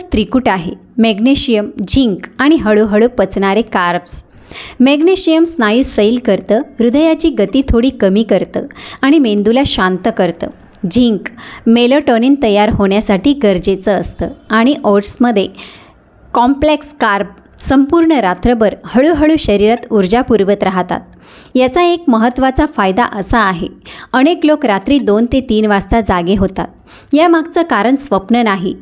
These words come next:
आवाज नाही, तर रक्तातील साखर कमी होणं.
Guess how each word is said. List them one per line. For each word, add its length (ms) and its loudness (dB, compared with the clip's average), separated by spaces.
आवाज 360 0
नाही, 360 -2
तर 120 2
रक्तातील 540 0
साखर 440 0
कमी 280 0
होणं. 200 -2